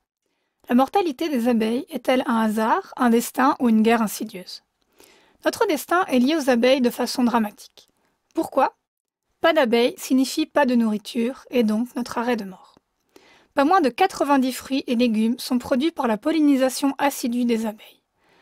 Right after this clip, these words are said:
Les céréales sont aussi dépendantes de la même cérémonie de fécondation. Aux États-Unis, déjà un quart des deux virgule quatre millions d'essaims ont disparu.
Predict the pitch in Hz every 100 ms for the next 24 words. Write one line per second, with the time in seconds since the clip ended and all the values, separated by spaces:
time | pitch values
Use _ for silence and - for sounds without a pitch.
0 | _ _ _ 254 359 330 285 269 - 254
1 | 285 - 285 285 - 233 226 262 262 226
2 | 220 269 302 - 254 233 220 226 220 -
3 | 240 226 208 - - - _ _ _ _
4 | _ _ _ _ _ _ 247 269 381 311
5 | 254 240 262 - 277 277 320 - 320 339
6 | - 294 311 240 226 294 277 226 208 -
7 | 311 - 233 240 285 240 214 254 247 262
8 | 220 196 - 196